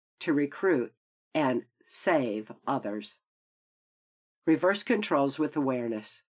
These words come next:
Freedom is never given back once it is taken. It is up to each and every one of us to take it back for ourselves, our children, and future generations. Knowledge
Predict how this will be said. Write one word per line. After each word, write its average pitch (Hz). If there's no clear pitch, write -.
Freedom 190
is 107
never 165
given 123
back 123
once 117
it 120
is 127
taken. 110
It 180
is 147
up 185
to -
each 208
and 113
every 233
one 196
of 127
us 147
to 156
take 180
it -
back 135
for 147
ourselves, 147
our 117
children, 208
and 131
future 135
generations. 135
Knowledge 170